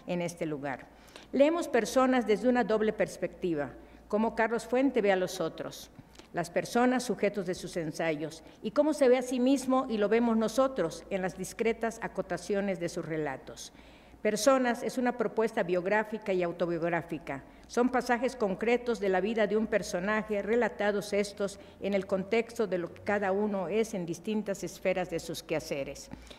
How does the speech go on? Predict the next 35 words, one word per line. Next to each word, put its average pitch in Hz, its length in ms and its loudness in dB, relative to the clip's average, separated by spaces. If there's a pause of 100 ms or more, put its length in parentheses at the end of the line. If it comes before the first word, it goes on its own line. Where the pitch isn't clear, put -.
(120)
Si - 180 2
habla 247 220 4
de, 220 280 0
de 208 180 4
un 233 300 4
literato, 220 640 2
lo 180 120 4
hace 180 200 0
desde 180 220 0
la 180 100 4
literatura 185 680 2
o 208 60 2
desde 175 220 0
la 160 160 0
política 185 720 0
o 165 140 0
desde 165 240 0
el 156 80 -4
cine. 190 640 -2 (280)
En 214 140 2
fin, 247 340 2 (280)
es 214 180 0
un 269 600 4
actor, 226 600 0 (260)
su 269 200 -4
personaje, 202 760 0
que 196 140 -4
está 202 160 -4
inserto 202 600 0
en 175 220 -2
lo 165 140 -6
que 180 80 0
él 170 80 -2
mismo 160 360 -4
hace. 135 360 -6